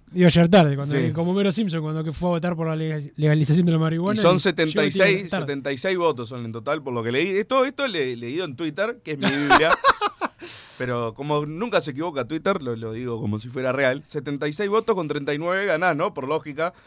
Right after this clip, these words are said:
Speaker 2: No sé si te podés abstener en una votación de estas. O tenés que votar a alguien, porque bueno, ahí capaz que con menos votos podés ganar también.
Speaker 1: Sí, es bravo que alguien sea tan cobarde no, de no votar, ¿no?
Speaker 2: Y yo qué sé, te lavas las manos, suerte en pila.
Speaker 1: Al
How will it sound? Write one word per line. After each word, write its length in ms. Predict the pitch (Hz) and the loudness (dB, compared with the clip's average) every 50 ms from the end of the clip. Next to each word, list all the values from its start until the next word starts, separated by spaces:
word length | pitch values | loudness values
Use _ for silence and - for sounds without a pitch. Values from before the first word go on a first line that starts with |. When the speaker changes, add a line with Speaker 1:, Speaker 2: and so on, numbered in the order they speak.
| - _ - | -20 _ -8
Speaker 2:
No 140 | 143 165 180 | -6 -4 -4
sé 100 | 233 277 | -4 -4
si 100 | 277 240 | -4 -4
te 140 | 180 175 | -4 -4
podés 240 | - 151 156 185 - | -2 0 -2 -2 -2
abstener 480 | 190 151 127 - 143 135 131 127 123 117 | -4 -6 -4 -6 -6 -4 -2 -2 -4 -4
en 160 | 117 117 120 | -6 -6 -8
una 140 | 120 120 117 | -6 -6 -4
votación 440 | 117 113 104 113 113 - 135 127 117 | -4 -6 -6 -8 -10 -8 -6 -6 -4
de 100 | 113 110 | -4 -6
estas. 200 | 107 117 117 107 - _ _ _ _ _ _ _ - | -6 -8 -12 -14 -16 _ _ _ _ _ _ _ -10
O 120 | 120 120 | -10 -6
tenés 260 | 107 135 131 156 170 | -4 -2 -2 -2 -2
que 80 | 160 151 | -2 -2
votar 260 | 147 131 113 139 135 | -2 0 2 4 6
a 80 | 131 131 | 6 6
alguien, 200 | 127 120 120 110 | 6 4 2 0
porque 120 | 113 117 | 0 0
bueno, 220 | 135 151 147 127 117 | 0 0 0 0 0
ahí 120 | 123 143 | 0 0
capaz 280 | 143 147 123 - 160 147 | 0 -2 -2 -4 -6 -6
que 120 | 160 151 | -6 -2
con 160 | 135 139 131 | 0 0 0
menos 160 | 135 139 135 | 0 0 2
votos 280 | 139 165 165 160 175 165 | 2 2 2 2 0 -2
podés 200 | 143 147 139 135 | -2 -2 -2 -2
ganar 260 | 135 147 165 175 143 | -2 -2 0 -2 -2
también. 280 | 135 123 117 113 104 - - | -2 -4 -6 -6 -8 -12 -14
Speaker 1:
Sí, 220 | - - - 190 | -12 -8 -4 -2
es 60 | 170 160 | 0 0
bravo 240 | 180 196 180 165 | 2 2 2 2
que 60 | 147 156 | 0 -2
alguien 840 | 156 151 147 147 143 139 135 131 127 127 127 127 123 123 123 120 117 120 | -4 -6 -4 -4 -4 -4 -4 -6 -6 -6 -6 -6 -8 -8 -8 -8 -10 -10
sea 160 | - 135 135 | -10 -10 -8
tan 180 | 127 147 147 | -6 -6 -6
cobarde 400 | 135 139 135 135 143 151 165 165 | -4 -4 -4 -4 -2 -2 -2 -4
no, 160 | 147 139 139 131 | -4 -4 -6 -6
de 120 | 127 131 | -6 -6
no 80 | 131 131 | -4 -4
votar, 260 | 131 131 143 151 139 | -4 -4 -4 -4 -4
¿no? 160 | 127 131 147 175 | -4 -6 -8 -8
Speaker 2:
Y 140 | - 160 151 | -6 -6 -4
yo 160 | 147 247 233 | -2 -2 -2
qué 80 | 160 | -2
sé, 160 | 127 - 120 113 | -2 -4 -6 -8
te 120 | 117 117 | -6 -2
lavas 200 | 120 131 143 156 | 0 0 0 2
las 140 | 151 131 131 | 0 -2 -2
manos, 400 | 156 196 214 202 151 127 117 107 | -2 -2 -2 -2 -4 -6 -6 -8
suerte 220 | 127 123 113 123 | -10 -10 -8 -8
en 80 | 120 123 | -6 -6
pila. 240 | 160 165 139 117 104 | -4 -4 -4 -4 -6
Speaker 1:
Al 80 | 98 | -8